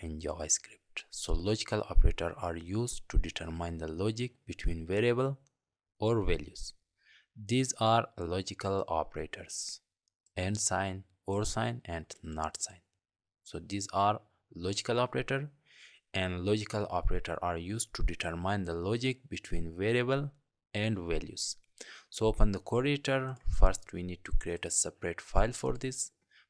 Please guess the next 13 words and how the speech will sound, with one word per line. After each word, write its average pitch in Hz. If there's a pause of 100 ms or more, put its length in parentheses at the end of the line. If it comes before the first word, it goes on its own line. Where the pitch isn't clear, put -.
(120)
by 85
giving 85
the 82
name 87
logical 117 (2250)
dash 90
operators 110 (2750)
dot 101 (800)
H -
T 85
M 80
L, 78 (260)
logical 104